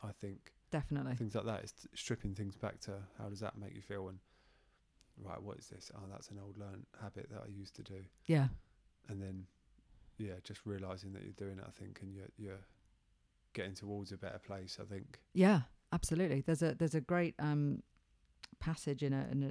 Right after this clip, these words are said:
Speaker 2: in a yoga text called the Bhagavad Gita, uh, which in it says one,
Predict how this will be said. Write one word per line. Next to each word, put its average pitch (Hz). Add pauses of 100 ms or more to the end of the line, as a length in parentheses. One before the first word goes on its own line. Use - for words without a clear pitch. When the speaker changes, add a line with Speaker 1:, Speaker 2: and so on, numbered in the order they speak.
Speaker 2:
in 143
a -
yoga 139
text -
called 135
the 139
Bhagavad 135
Gita, 139 (720)
uh, 139 (200)
which 143
in 139
it - (140)
says 131
one, 127